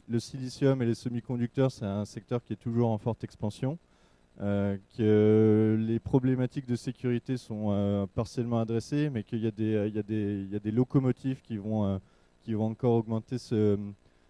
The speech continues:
ce, ce trend. Donc, par exemple, l'I O T qui, euh, qui, euh, qui prévoit, euh, d'après Cisco, cinquante milliards de, de secure elements en deux mille vingt. Donc, euh, forcément, on a un gros besoin de sécurité. Euh, au niveau des attaques,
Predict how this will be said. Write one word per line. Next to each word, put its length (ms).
ce, 480
ce 120
trend. 360
Donc, 140
par 160
exemple, 340
l'I 140
O 60
T 220
qui, 200
euh, 320
qui, 180
euh, 400
qui 140
prévoit, 560
euh, 200
d'après 300
Cisco, 380
cinquante 480
milliards 360
de, 280
de 60
secure 420
elements 340
en 180
deux 160
mille 220
vingt. 180
Donc, 200
euh, 240
forcément, 480
on 80
a 60
un 80
gros 160
besoin 280
de 60
sécurité. 580
Euh, 240
au 20
niveau 280
des 180
attaques, 500